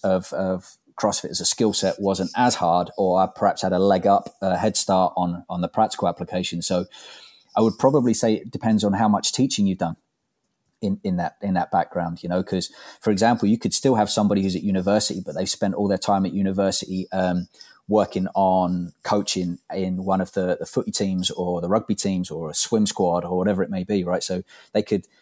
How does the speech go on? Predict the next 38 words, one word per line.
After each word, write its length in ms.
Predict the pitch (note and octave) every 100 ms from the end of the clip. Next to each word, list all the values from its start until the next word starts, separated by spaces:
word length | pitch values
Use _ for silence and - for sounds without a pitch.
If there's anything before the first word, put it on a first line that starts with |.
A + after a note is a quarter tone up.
| _
they 80 | G#2
could 180 | - F2
still 320 | - B2 A2+
already 240 | A2 G#2+
be 140 | G2 G2
bringing 400 | A#2+ A#2+ A2 G2+
that 180 | F#2
practical 440 | - A2 - - F#2
experience 580 | - - A#2+ G#2+ G2 G#2
alongside, 580 | G2 F#2+ - A2+ G#2+
and 120 | F#2 F#2+
then 100 | F#2+
they're 80 |
just 160 | F2 F#2
gonna 180 | G2 F#2
layer 340 | F#2+ F#2+ F#2
in 100 | F2+
a 60 | E2+
new 160 | F2 F2
skill 260 | - G#2+
set. 320 | F#2+ C2+ -
So 240 | - F#2+ F2+ - - - - _
they 100 | A2
would 160 | G#2+ G2
probably 220 | G#2 F#2+
find 340 | - G#2 G2
it 120 | F2+ - _
easier 480 | G#2+ A2 G#2 F#2+ F#2
and 140 | G2+ G2
develop 340 | F#2+ F#2 E2+
faster 580 | - - A2 - - - - _ - -
if 160 | E2+
they've 180 | - F#2
already 200 | F#2+ F2
done 160 | E2+ E2
the 60 |
teaching 360 | D#2 F#2 F2 F2+
piece 400 | D#2+ D#2+ - -